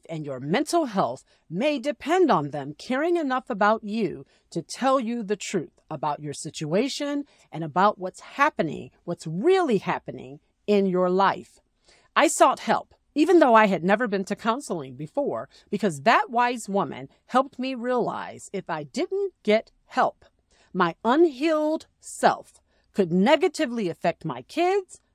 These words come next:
my family, and I didn't want my individual problem to become a generational problem. And my pastor at the time connected me with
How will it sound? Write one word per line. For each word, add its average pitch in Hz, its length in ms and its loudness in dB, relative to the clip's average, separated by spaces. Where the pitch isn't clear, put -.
my 151 180 -6
family, 339 760 2
and 175 100 -4
I 160 100 -4
didn't 294 440 -4
want 254 240 -4
my 175 320 -6
individual 339 760 0
problem 123 580 -4
to 196 100 -6
become 202 360 -4
a 185 100 0
generational 185 1040 -2
problem. 120 480 -4
And 302 120 4
my 180 140 4
pastor 294 540 0
at 233 160 0
the 196 80 -6
time 147 380 -8
connected 220 500 -4
me 240 160 -6
with 175 260 -6